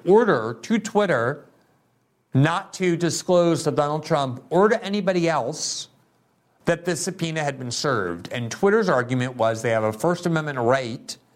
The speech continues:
to communicate with their users and to notify their users that they're being compelled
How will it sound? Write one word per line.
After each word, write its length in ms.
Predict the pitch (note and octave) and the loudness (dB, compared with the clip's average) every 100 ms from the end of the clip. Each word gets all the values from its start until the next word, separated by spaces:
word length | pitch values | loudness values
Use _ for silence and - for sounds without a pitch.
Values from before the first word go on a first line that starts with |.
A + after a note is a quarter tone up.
| _ _ _ _ _ | _ _ _ _ _
to 100 | - | -6
communicate 540 | - D3+ D3+ F3+ F#3 F3+ | -4 -2 -4 -2 -2 -2
with 140 | D3 | -2
their 100 | D#3 | -2
users 500 | C3+ C3+ D#3 C#3 A2 | 0 2 0 0 -2
and 80 | A#2+ | -2
to 80 | B2+ | 0
notify 560 | B2 B2+ F3 F#3+ D#3+ C#3+ | 0 0 0 0 0 0
their 100 | C3+ | -2
users 420 | B2+ D#3+ C#3+ B2+ | 0 0 0 -2
that 200 | C3 B2 | -2 -2
they're 140 | B2+ A#2+ | -2 0
being 360 | B2 A#2+ A#2 | 0 -2 -2
compelled 920 | A2+ A2+ - - F3 C#3+ B2 C3+ D3+ | -4 -6 -4 -2 0 0 -2 -2 -4